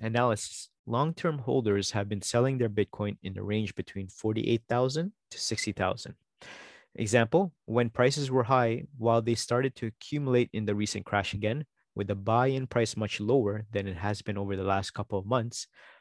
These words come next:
mostly this means that veterans are sticking around.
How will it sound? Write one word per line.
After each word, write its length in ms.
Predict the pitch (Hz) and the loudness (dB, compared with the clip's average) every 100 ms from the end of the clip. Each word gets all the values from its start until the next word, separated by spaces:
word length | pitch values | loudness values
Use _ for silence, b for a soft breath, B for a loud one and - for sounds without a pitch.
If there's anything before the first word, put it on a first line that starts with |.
| b - | b 0
mostly 340 | 135 156 127 | 4 4 4
this 220 | 110 123 | 2 0
means 200 | 113 110 | 0 -2
that 180 | 107 98 | -2 -2
veterans 440 | 101 120 110 104 - | 2 2 2 0 -6
are 120 | - 95 | -8 -6
sticking 440 | - 120 113 110 | -4 -2 -2 -2
around. 300 | 104 101 101 | -2 -2 -4